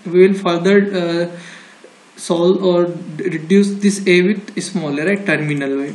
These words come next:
So we will get A, triple A and B, right? So basically, in the, uh, final step, we have get A to the power L, B to the power M, where L here is three and M here is one, right? So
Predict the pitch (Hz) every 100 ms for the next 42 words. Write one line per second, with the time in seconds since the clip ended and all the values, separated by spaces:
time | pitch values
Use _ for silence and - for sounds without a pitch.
0 | 202 - - 180 190 202 180 208 - -
1 | - 185 - 190 180 208 208 240 - 196
2 | 196 165 147 147 240 - - - _ _
3 | _ - - 190 190 220 185 175 262 -
4 | - - - - _ - - - - -
5 | - 185 185 190 196 196 196 - - -
6 | - - - - - - 156 151 151 175
7 | 170 185 214 202 - 196 190 190 196 208
8 | 214 180 170 190 190 202 175 180 180 175
9 | 214 175 156 170 160 175 147 139 147 143
10 | 139 120 156 180 208 196 180 190 180 190
11 | 202 202 - 196 240 208 208 202 180 185
12 | 175 170 185 175 147 143 165 247 - -
13 | 180 180 180 -